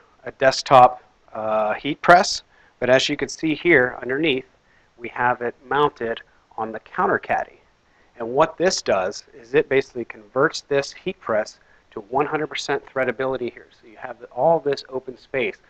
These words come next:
So what this is gonna do, it's gonna allow you to accommodate, you know, a lot more items by using the interchangeable platens,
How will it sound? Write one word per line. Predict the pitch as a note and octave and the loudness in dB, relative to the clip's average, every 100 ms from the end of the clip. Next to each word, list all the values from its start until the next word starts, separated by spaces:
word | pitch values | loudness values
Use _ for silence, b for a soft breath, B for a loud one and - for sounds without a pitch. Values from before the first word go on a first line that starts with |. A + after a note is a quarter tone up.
| b b _ | b b _
So | A2+ | -20
what | A#2 - | -20 -12
this | C3 C3+ | -12 -12
is | |
gonna | A2+ C3 A#2 | -14 -10 -8
do, | B2 C3+ | -2 -2
it's | A#2+ - | -2 -8
gonna | A2 | -20
allow | A#2 A#2+ | -10 -10
you | A2 | -10
to | |
accommodate, | A2 - C3 C3 A#2+ A#2 A2+ b b b | -14 -6 -4 -4 -4 -4 -6 b b b
you | - | -20
know, | - G2 | -16 -14
a | A#2+ | 4
lot | C3+ C#3 | 6 6
more | C#3 B2 - | 4 0 2
items | C#3 C3 A2+ | 2 2 -4
by | - A2 | -4 -4
using | A#2 B2 A#2 A2+ | -2 -6 -6 -10
the | |
interchangeable | - B2 - B2 A#2 A#2 G#2+ | -10 -10 -6 -8 -8 -18 -10
platens, | - A#2+ A#2+ B2 - | -2 -2 -2 -16 -20